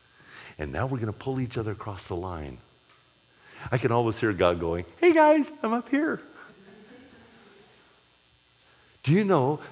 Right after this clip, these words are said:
that getting more spiritual doesn't mean being more like your spouse? It doesn't mean capitulating or ha-, doing it their way or them doing it your way. It's us coming together and realigning with his way.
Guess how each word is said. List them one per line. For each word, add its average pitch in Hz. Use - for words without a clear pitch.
that 120
getting 165
more 147
spiritual 143
doesn't 143
mean 156
being 139
more 139
like 147
your 123
spouse? 147
It 147
doesn't 175
mean 165
capitulating 151
or 120
ha-, 117
doing 135
it 120
their 156
way 160
or 104
them 151
doing 160
it 156
your 151
way. 170
It's 151
us 196
coming 165
together 160
and 123
realigning 160
with 160
his 226
way. 80